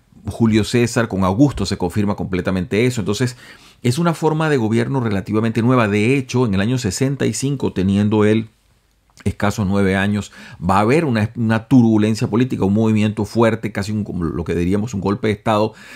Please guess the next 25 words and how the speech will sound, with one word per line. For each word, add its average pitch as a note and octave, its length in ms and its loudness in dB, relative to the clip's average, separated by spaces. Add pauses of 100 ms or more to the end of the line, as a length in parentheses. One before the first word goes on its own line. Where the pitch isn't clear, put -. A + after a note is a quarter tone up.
(180)
tratando C#3+ 640 0
de A#2 100 0
llevar G#2 460 0 (240)
de A2+ 220 2
nuevo A#2 500 4 (180)
a F2+ 140 -4
Roma A#2+ 480 0
a F#2+ 80 -2
lo G2 160 -2
que G#2 200 -2
era C3 100 0
la F#2 160 0
república. F#2+ 720 0
Esto G#2 320 -2
por A2 140 -2
el F2+ 100 0
desastroso G#2+ 720 -2
gobierno F2+ 540 -2
que G2 60 -10
estaba E2+ 280 -4
manejando E2 640 -4 (160)
el F2+ 160 -2
emperador A2+ 480 0
Nerón. D#2 400 -4 (160)
Entonces, A#2+ 400 -4